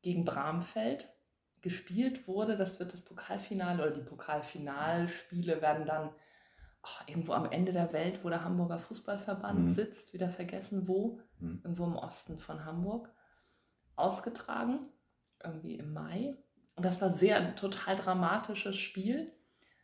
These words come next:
Speaker 1: was, äh, ich glaube, jetzt habe ich das Ver-, <laughs> Ergebnis auch schon wieder vergessen, worüber wir vorher sprachen. Ich glaube, es endete dann zwei eins in der Verlängerung. Es gab zwei ro-, gelbe Karten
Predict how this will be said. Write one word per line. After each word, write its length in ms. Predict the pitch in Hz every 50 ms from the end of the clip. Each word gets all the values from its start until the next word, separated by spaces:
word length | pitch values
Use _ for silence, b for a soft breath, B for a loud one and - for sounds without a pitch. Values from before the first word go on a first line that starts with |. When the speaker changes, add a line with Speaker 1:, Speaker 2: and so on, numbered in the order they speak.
| _ _ _ -
Speaker 1:
was, 360 | 175 185 180 180 - - -
äh, 520 | - - 170 165 165 165 165 160 160 - - - - _ _
ich 180 | - 147 - -
glaube, 280 | - - 135 143 151
jetzt 260 | 147 131 131 123 123 135
habe 100 | 127 -
ich 60 | -
das 160 | - 127 -
Ver-, 160 | - - -
<laughs> 260 | - - - 190 175
Ergebnis 560 | 175 165 165 156 156 - - - 196 196 - - -
auch 60 | 233 233
schon 300 | - - 262 240 247 -
wieder 140 | - 320 320
vergessen, 600 | - - - 240 233 - 190 214 - - - - - -
worüber 520 | - 233 - - - - 302 262 - - 196
wir 200 | 190 190 190 190
vorher 300 | 196 214 220 220 214 214
sprachen. 560 | - - - - 180 180 214 214 214 214 196 B 294 B 349 339 320 294 247
Ich 60 | B -
glaube, 180 | 240 233 233 262
es 100 | - -
endete 440 | - - 226 247 262 262 262 214
dann 220 | 208 202 208 214 -
zwei 380 | - - 196 196 208 - -
eins 380 | - 185 196 220 240 247 233 -
in 80 | - 220
der 140 | 214 202 202
Verlängerung. 960 | 196 - 202 190 185 170 160 147 139 135 135 131 135 147 185 247 269 - - b b b b b b b b b b b b b
Es 80 | -
gab 340 | - 190 185 185 185 - -
zwei 400 | - - - 180 185 202 220 254 262
ro-, 260 | 262 - - - 196
gelbe 340 | - 202 214 240 233 220 -
Karten 520 | - - 180 175 185 214 - - - 294